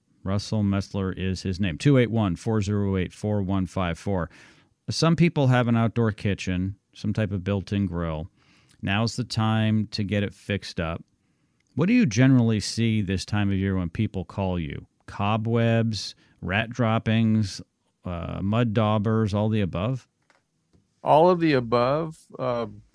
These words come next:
Speaker 2: cobwebs probably being the most common thing, and, and, and that will, it seems like such a simple thing, a spider web in a, in a grill, but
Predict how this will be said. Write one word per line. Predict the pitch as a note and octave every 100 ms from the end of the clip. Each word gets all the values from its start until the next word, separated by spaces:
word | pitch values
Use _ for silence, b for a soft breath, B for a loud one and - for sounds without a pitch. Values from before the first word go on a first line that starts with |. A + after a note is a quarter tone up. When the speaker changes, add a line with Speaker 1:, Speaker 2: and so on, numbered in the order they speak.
| _ _ _ _ _ _ _ _ _ -
Speaker 2:
cobwebs | D3+ D#3+ D#3 D3 C3+ B2
probably | C#3 C3+ C#3 B2+ A#2+
being | A2+ B2 B2
the | A#2 A2
most | A#2 B2 A#2+ - -
common | B2+ A#2+ A2 G#2 G#2+
thing, | A2+ G#2+ A2+ B2
and, | B2+ C3+
and, | D#3 D#3+ -
and | E3 E3+ F3
that | A3 G3+
will, | F3+ D#3+ B -
it | F#3
seems | A3+ A#3 G#3
like | E3 C3
such | - C#3 A#2
a | G2
simple | - C3+ C3+ A#2+ A2 -
thing, | A2+ A2 G2 F#2+
a |
spider | - - C3 A#2+ A2
web | G#2 G#2 G2+
in | G2+
a, | G2 G2
in | C3
a | A2+
grill, | G#2+ C3+ D3+
but | C3 A2+